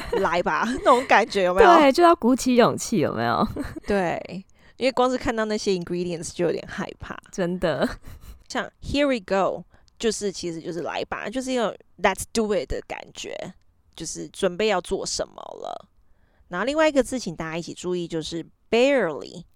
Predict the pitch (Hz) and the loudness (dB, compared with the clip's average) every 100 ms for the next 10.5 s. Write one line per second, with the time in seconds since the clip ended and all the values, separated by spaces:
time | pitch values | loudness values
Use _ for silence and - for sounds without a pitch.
0 | _ - 254 285 220 196 180 190 - - | _ 0 2 4 2 -2 -4 -6 -8 -6
1 | 180 214 226 - 170 - - 226 240 247 | -6 -6 -10 -10 -12 -12 -12 -10 -8 -8
2 | 240 262 240 240 185 151 151 175 - 64 | -8 -6 -6 -6 -8 -8 -12 -12 -14 -18
3 | 185 196 208 202 302 - 180 165 104 196 | -12 -8 -8 -8 -12 -12 -12 -12 -2 -2
4 | 202 233 160 170 - 170 - 190 - - | -2 -10 -12 -12 -12 -8 -8 -8 -12 -18
5 | 180 - - 202 190 180 165 165 156 170 | -18 -20 -12 -8 -6 -8 -8 -10 -8 -10
6 | - - - - - 220 - 202 226 220 | -10 -18 -20 -16 -10 -8 -8 -6 -6 -4
7 | 226 185 175 156 156 135 156 143 - - | -6 -8 -12 -12 -12 -12 -14 -12 -12 -12
8 | - 139 139 - - - - - - - | -12 -14 -16 -16 -14 -16 -14 -10 -8 -8
9 | - - - - - - - _ _ _ | -10 -16 -20 -20 -20 -20 -20 _ _ _
10 | _ 247 226 165 131 | _ -4 -2 -4 -8